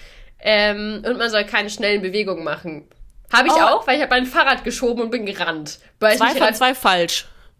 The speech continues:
Speaker 1: Zwei von zwei falsch. Aber das Problem ist, da stand jetzt auch nicht, was dich retten könnte, weil da stand einfach nur, dass eine Begegnung mit einem Stier fatal enden kann und man mindestens fünfzig Meter Abstand halten sollte.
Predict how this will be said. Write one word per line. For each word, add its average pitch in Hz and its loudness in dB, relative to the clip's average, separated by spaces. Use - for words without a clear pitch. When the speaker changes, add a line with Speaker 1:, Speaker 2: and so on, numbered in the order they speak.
Speaker 1:
Zwei 240 0
von 247 -6
zwei 190 -2
falsch. 208 -4
Aber 226 0
das 214 -6
Problem 247 -2
ist, 269 -6
da 226 -6
stand 254 -6
jetzt 226 -4
auch 214 -4
nicht, 226 -10
was 220 -6
dich 214 -10
retten 208 -4
könnte, 156 -10
weil 165 -4
da 196 0
stand 202 -2
einfach 202 -2
nur, 208 -4
dass 185 -4
eine 180 0
Begegnung 196 -6
mit 208 -4
einem 170 -8
Stier 190 -4
fatal 180 -4
enden 180 -8
kann 175 -6
und - -14
man 170 -4
mindestens 180 -8
fünfzig 208 -6
Meter 180 -4
Abstand 170 -6
halten 139 -8
sollte. 135 -10